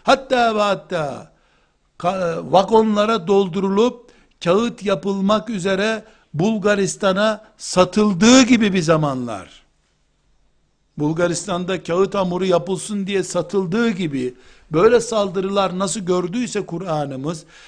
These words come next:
içten içe ona iman ettiğini söyleyenler arasında da Kur'an'ımız muhakkak saldırı görecektir.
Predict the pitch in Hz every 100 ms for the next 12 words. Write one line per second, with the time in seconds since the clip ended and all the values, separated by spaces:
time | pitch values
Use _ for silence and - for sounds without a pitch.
0 | - _ 226 - - - 202 240 220 214
1 | 196 - 185 156 120 - _ _ _ -
2 | 156 226 233 220 220 269 294 254 226 -
3 | 226 208 - 214 196 202 202 196 202 196
4 | 185 180 165 196 180 180 165 165 151 -
5 | _ - 196 214 185 190 196 202 170 196
6 | 208 196 - 202 214 - _ - 185 185
7 | 185 196 185 156 170 170 226 240 - 135
8 | -